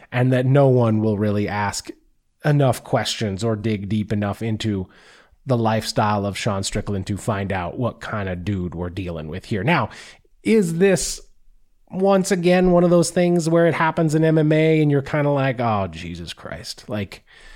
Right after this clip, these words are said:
<sighs> really? Like, now we gotta put up with this?" Absolutely.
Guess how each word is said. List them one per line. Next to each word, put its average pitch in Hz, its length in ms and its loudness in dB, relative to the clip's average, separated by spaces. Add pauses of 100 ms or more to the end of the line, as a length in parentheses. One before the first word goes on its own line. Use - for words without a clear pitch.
(600)
<sighs> - 340 -6
really? 131 720 2
Like, 123 160 -2
now 120 200 0
we 123 80 0
gotta 120 220 0
put 123 160 -2
up 120 140 -2
with 110 160 -4
this?" 127 520 -2 (360)
Absolutely. 123 1200 0